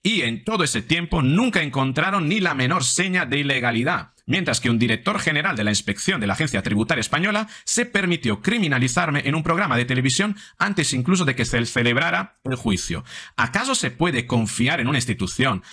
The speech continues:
que va a respetar nuestra presunción de inocencia cuando nos condena públicamente antes de la sentencia? Tremendo esto, ¿eh? Que un director general de la Inspección Tributaria fuera a la televisión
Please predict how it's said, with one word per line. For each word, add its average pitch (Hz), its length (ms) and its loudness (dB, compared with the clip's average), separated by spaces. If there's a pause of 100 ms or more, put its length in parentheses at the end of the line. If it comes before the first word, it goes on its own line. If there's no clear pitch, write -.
(120)
que 110 100 0
va 113 100 0
a - 40 -4
respetar 117 500 -4
nuestra - 280 -2
presunción 110 440 2
de 110 60 2
inocencia 101 580 0
cuando 123 320 0
nos 120 220 2
condena 113 460 0
públicamente 113 600 0 (420)
antes 123 440 -2
de 110 80 2
la 101 100 2
sentencia? 120 720 -2
Tremendo 190 400 0
esto, 170 240 -2
¿eh? 190 100 0 (360)
Que - 260 -2 (280)
un 180 180 2
director 147 420 0
general 160 320 0
de - 80 -2
la 220 60 2
Inspección 156 340 0
Tributaria 113 420 0
fuera 156 280 0
a - 20 0
la 110 140 0
televisión 135 840 0